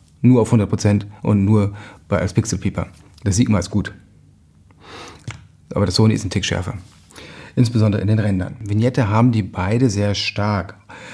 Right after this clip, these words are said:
Das ist natürlich so. Ist ein Ultraweitwinkelobjektiv. Das hat halt einfach, das, ein kleines Ultraweitwinkelobjektiv. Weil das ist schwierig, das klein zu bauen ohne Vignette. Vignette ist der dunkle Rand.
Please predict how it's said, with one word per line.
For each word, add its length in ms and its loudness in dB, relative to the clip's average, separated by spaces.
Das 120 0
ist 140 0
natürlich 340 2
so. 140 -4
Ist 100 -6
ein 80 -2
Ultraweitwinkelobjektiv. 1200 0
Das 180 -2
hat 100 -2
halt 120 0
einfach, 240 -6
das, 260 -8
ein 80 0
kleines 480 2
Ultraweitwinkelobjektiv. 1080 -6
Weil 160 -2
das 160 -4
ist 80 -4
schwierig, 480 -4
das 220 -6
klein 340 2
zu 160 -2
bauen 340 4
ohne 280 2
Vignette. 360 -2
Vignette 300 -4
ist 140 -6
der 80 -4
dunkle 240 -2
Rand. 200 4